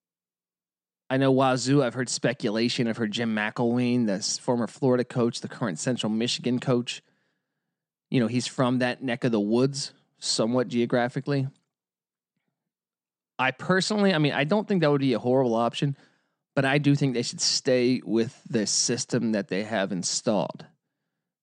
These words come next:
I think your first choice should be Graham Harrell. I've heard people mention Sonny Dykes. I've heard people mention Seth Luttrell of North Texas because they're Leach proteges. And then recently I heard one today that I thought was pretty intriguing.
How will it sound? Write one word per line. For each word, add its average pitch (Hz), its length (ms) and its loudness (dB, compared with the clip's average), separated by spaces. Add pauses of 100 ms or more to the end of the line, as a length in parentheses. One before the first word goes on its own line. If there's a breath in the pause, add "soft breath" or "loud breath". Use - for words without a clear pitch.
I 123 140 0
think 127 200 0
your 113 80 0
first 135 340 -2
choice 127 220 0
should - 140 -6
be 113 80 -2
Graham 120 340 0
Harrell. 135 580 0
I've - 140 -8
heard 117 180 -2
people 123 220 -2
mention 117 320 -2
Sonny 123 340 -2
Dykes. 113 420 -2
I've 107 80 -6
heard 110 160 -4
people 147 220 -4
mention 117 300 -4
Seth 120 360 -2
Luttrell 131 420 0
of 117 120 -6
North 110 240 -4
Texas 160 420 -2
because 104 400 -4
they're 101 220 -2
Leach 120 380 -4
proteges. 131 800 0 (1120)
And 165 160 2
then 214 100 2
recently 233 360 4
I 190 40 4
heard 220 160 4
one 214 140 2
today 202 380 4
that 135 140 2
I 131 80 2
thought 151 160 0
was 131 120 -4
pretty 160 400 0
intriguing. 151 800 -2